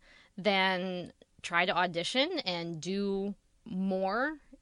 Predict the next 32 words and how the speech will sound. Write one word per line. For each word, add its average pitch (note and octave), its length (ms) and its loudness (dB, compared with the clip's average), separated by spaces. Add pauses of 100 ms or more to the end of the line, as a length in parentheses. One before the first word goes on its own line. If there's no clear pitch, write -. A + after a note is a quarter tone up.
in G#3 220 0
the G3+ 80 0
realm G3+ 300 2
of G3+ 100 -4
what A3 100 0
my A3 120 0
degree A3 300 -2
was. A3+ 220 2
And A#3+ 140 0
like C#4+ 180 6
I G3 80 2
said, D#3+ 260 -2
I B3+ 180 4
tried D#3+ 240 2
to E3 80 -2
find D#3+ 240 0
a D#3 60 -2
video F3 260 4
production D#3+ 460 0
job D#3+ 320 6 (440)
and F3+ 140 6
it G3 80 4
just C#4 180 8
wasn't G#3 240 4
happening F#3 440 2
for E3+ 220 -2
me D#3+ 160 0
in E3+ 100 0
my D3+ 180 4
area. D#3+ 540 8
But B3 200 8
now, A#3 760 8